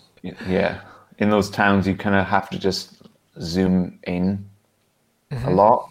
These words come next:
Speaker 1: or it, like, switch from zooming in to zooming out. So you kinda, like, know roughly where you are, but it always helps when, um,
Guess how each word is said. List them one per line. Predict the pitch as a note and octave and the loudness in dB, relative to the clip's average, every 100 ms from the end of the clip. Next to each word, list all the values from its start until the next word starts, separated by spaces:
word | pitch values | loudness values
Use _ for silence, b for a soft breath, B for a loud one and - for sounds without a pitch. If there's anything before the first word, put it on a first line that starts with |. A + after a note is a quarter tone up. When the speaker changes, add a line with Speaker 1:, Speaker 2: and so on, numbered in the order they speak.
| - | -2
Speaker 1:
or | F2 F2 F2+ - | 0 2 0 -6
it, | - G3 _ | -14 -16 _
like, | E2+ E2+ - _ _ _ _ _ _ _ | -10 -10 -12 _ _ _ _ _ _ _
switch | - - F#2 F#2 - | -12 -2 -2 -2 -4
from | F2+ F2 E2+ | -4 -2 -6
zooming | D#2+ F2+ F#2 F2+ F2+ | -6 -4 -4 -4 -4
in | F2+ F2 - | -4 -6 -8
to | F2+ E2 | -8 -8
zooming | D#2+ F2+ F2+ F2+ | -6 -6 -4 -4
out. | F#2+ G#2+ - b b b _ | -4 -6 -12 b b b _
So | - F#2 | -8 -4
you | F2+ E2+ - | -4 -6 -12
kinda, | F2 E2+ | -8 -4
like, | E2+ E2+ - - | -2 -4 -8 -12
know | F2+ F2+ E2+ | -6 -4 -4
roughly | E2+ E2+ - F2 E2+ | -4 -6 -4 -4 -4
where | F2+ E2+ | -2 -2
you | F2 | 0
are, | F2 F2+ | 0 0
but | - - - _ | -2 -4 -10 _
it | F#2 F2+ | -2 2
always | F#2+ F#2 F2+ - | 4 4 2 0
helps | F2 F2 - - | 0 0 -4 -6
when, | F2 E2+ E2 E2 F2+ B B B B B B B B B _ - | -6 -6 -8 -10 -12 B B B B B B B B B _ -6
um, | D#2+ D#2+ D#2+ D#2+ - | -4 -4 -6 -8 -12